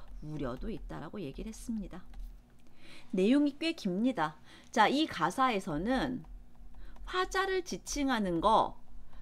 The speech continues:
감정이입이 어디에 있는지, 임을 지칭하는 것, 그 다음에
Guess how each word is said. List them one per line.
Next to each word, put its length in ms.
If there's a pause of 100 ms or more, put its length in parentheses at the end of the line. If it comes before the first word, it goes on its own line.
(120)
감정이입이 960
어디에 360
있는지, 800 (640)
임을 380
지칭하는 880
것, 360 (200)
그 160
다음에 600